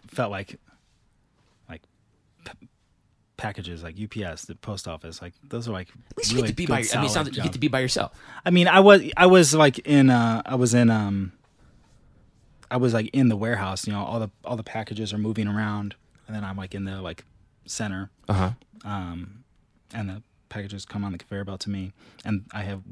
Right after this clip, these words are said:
Speaker 1: had two other, there were also two other people. So the packages would come down and go to one of us.
Speaker 2: Okay. But you could do your, your, your shit during the day or at night. You could do your
Speaker 1: Yeah,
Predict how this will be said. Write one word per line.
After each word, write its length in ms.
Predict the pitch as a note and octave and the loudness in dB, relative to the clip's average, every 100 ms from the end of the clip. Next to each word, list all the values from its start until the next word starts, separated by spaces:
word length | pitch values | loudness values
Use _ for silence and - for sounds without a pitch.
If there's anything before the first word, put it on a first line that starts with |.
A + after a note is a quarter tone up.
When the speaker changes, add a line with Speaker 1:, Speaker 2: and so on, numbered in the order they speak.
| G#2 - | -20 -14
Speaker 1:
had 220 | G2+ F#2+ | -14 -6
two 220 | - G#2 | -4 -4
other, 220 | G2 F2+ | -6 -10
there 140 | F#2+ G2+ | -8 -8
were 60 | |
also 180 | F#2+ G2+ | -8 -12
two 160 | - F#2+ | -12 -12
other 160 | F#2+ | -12
people. 380 | - F#2+ - G#2 - _ _ _ _ | -14 -16 -16 -18 -20 _ _ _ _
So 180 | - G2+ | -12 -10
the 80 | F2+ | -10
packages 420 | G#2 F2 F#2+ F#2 | -12 -12 -16 -16
would 100 | F#2 | -16
come 180 | G2+ F#2 | -14 -12
down 360 | F2 F2 F#2+ - _ _ _ _ _ _ - | -12 -14 -16 -18 _ _ _ _ _ _ -16
and 200 | G2 F2 | -14 -12
go 140 | G#2+ | -12
to 60 | F2+ | -12
one 220 | F2 F2 | -12 -12
of 80 | E2+ | -12
us. 260 | D2+ - - | -16 -18 -4
Speaker 2:
Okay. 260 | G#2 F2 D#2+ _ - | 0 0 -4 _ 2
But 140 | - C3 | 4 4
you 80 | A#2 | 2
could 140 | A#2 | 0
do 80 | C#3 | -2
your, 340 | B2+ G#2+ G2+ F2 | -2 -2 -4 -6
your, 220 | G2+ G2 F2 D2+ | -4 -2 -4 -10
your 320 | - G#2 F#2+ F2 | -8 -4 -4 -6
shit 260 | - F3+ | -6 -6
during 180 | A#2+ A#2 | -4 -6
the 80 | G#2+ | -6
day 320 | C3 D3+ F2 | -4 -4 -6
or 80 | F2 | -8
at 80 | D#2+ | -8
night. 200 | C#3 D#2 | -10 -10
You 80 | D#2+ | -10
could 260 | E2+ D#2 - | -12 -12 -8
do 80 | F#2+ | -4
your 140 | F#2 | 0
Speaker 1:
Yeah, 80 | E3+ | 2